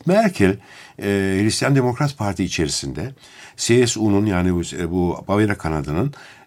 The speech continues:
e, tezlerine karşı en azından, e, görüşmelerin devamı ve Türkiye'nin üye olması yönünde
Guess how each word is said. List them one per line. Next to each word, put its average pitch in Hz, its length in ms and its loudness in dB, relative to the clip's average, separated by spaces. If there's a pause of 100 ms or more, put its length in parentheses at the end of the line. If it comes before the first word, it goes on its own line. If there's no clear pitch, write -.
e, 92 140 -2
tezlerine 131 580 0
karşı 87 400 -2
en 139 180 0
azından, 101 520 0 (560)
e, 104 400 2
görüşmelerin 127 680 2
devamı 98 640 2 (220)
ve 117 100 2
Türkiye'nin 110 640 -2
üye 110 220 4
olması 90 480 0
yönünde 82 580 -2